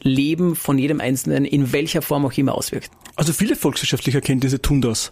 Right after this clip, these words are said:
Speaker 1: Mhm.
Speaker 2: Denn, äh, äh, ich komme immer wieder auf die Notenbank klarerweise zurück. Äh, und wie Notenbanken ihre geldpolitischen Entscheidungen treffen,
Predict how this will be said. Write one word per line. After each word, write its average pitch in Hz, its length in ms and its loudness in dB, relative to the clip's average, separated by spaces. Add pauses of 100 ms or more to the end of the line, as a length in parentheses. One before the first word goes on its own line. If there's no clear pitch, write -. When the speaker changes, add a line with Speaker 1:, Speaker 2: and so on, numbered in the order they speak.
(120)
Speaker 1:
Mhm. 139 240 4
Speaker 2:
Denn, 139 240 2
äh, - 60 -4
äh, 135 1000 0
ich 175 100 -2
komme 170 180 2
immer 180 120 4
wieder 175 140 2
auf - 60 -4
die 143 100 0
Notenbank 139 400 2
klarerweise 120 400 0
zurück. 127 320 -2
Äh, 113 220 0 (300)
und 131 160 2
wie 156 120 4
Notenbanken 156 760 0
ihre 147 280 2
geldpolitischen 156 640 0
Entscheidungen 147 420 0
treffen, 135 560 -2